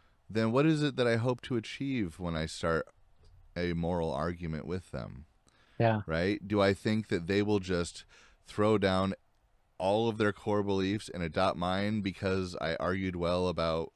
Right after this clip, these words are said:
Speaker 1: I don't know, a loaf of bread or whatever happens to be at stake? Um, you know, and so insofar as we're willing to engage in these moral arguments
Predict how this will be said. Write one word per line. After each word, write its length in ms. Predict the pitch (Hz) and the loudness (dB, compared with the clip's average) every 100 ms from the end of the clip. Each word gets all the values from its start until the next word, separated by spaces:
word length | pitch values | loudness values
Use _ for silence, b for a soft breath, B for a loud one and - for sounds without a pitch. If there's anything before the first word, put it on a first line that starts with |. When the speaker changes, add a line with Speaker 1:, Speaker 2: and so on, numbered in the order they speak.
| _ | _
Speaker 1:
I 120 | 76 | -6
don't 180 | 92 78 | -4 -4
know, 320 | 76 73 78 - | -4 -2 -4 -4
a 60 | |
loaf 280 | 78 85 - | -2 -2 -4
of 160 | 80 - | -12 -4
bread 440 | 78 82 107 113 | -2 0 0 0
or 240 | 76 73 | -2 -2
whatever 440 | 78 85 92 92 87 | -2 -2 -2 -2 -2
happens 400 | 90 90 92 - | -2 -2 -6 -6
to 60 | 90 | -4
be 120 | 85 | -2
at 120 | - | -2
stake? 480 | - 90 120 - - b b b b b b | -4 -4 -4 -8 -20 b b b b b b
Um, 600 | 80 90 90 90 90 98 - | 0 2 2 0 -2 -4 -10
you 120 | - 101 | -4 0
know, 160 | 95 | 0
and 200 | 92 110 | 0 -2
so 460 | - 120 110 107 101 b b b b b | 0 4 4 4 0 b b b b b
insofar 800 | - 147 170 - 131 117 127 139 | -4 0 0 2 0 2 0 2
as 260 | 127 110 92 | 4 2 0
we're 400 | 95 104 98 90 - _ _ - | 0 2 2 0 -6 _ _ -6
willing 480 | 95 120 135 113 | 0 0 2 0
to 280 | 104 104 95 - | -2 -2 -4 -2
engage 600 | 104 98 95 117 156 123 | -2 0 0 0 0 -2
in 120 | 95 | -2
these 200 | 87 85 | -2 -2
moral 320 | 90 92 87 | -2 0 0
arguments 880 | 82 90 90 90 85 85 87 - | 0 0 -2 -4 -2 -4 -8 -12